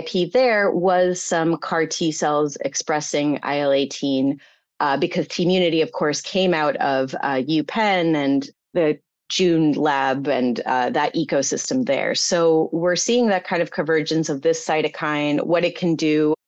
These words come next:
as a monotherapy in combination with checkpoints, and, uh, what it can do for T cell therapies. It was interesting to see, and you, if you look in the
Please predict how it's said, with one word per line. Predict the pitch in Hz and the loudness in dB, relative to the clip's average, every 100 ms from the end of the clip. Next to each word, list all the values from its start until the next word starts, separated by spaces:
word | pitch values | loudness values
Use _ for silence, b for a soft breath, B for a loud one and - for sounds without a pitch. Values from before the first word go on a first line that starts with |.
| _ - | _ -8
as | 143 | -4
a | 151 | 0
monotherapy | 165 196 208 202 208 190 190 190 185 185 | 0 2 0 0 0 0 0 0 0 0
in | 143 | -2
combination | 147 151 151 151 143 151 | -4 -2 0 0 0 -2
with | 147 | -2
checkpoints, | 156 - - 147 139 135 - | -4 -6 -4 -2 -2 -4 -8
and, | 143 139 135 127 - | -6 -4 -2 -2 -2
uh, | 131 131 | -4 0
what | 147 | -2
it | 147 | -2
can | - 151 | -2 -2
do | 139 135 135 | 0 0 -2
for | - 139 127 | -2 -2 -2
T | - 214 | -2 -4
cell | 185 135 | -2 -4
therapies. | 135 - - 135 190 196 b b b _ | -4 -6 -6 -4 -4 -6 b b b _
It | - | -2
was | 190 | 0
interesting | 208 214 208 208 185 | 2 0 0 -2 -2
to | 190 | -2
see, | 175 180 160 160 | -4 -2 2 2
and | 143 147 | 2 0
you, | 123 139 - | 0 -4 -6
if | 139 | -6
you | 147 143 | -2 0
look | 135 151 | 0 0
in | 143 | 0
the | 127 123 | 0 0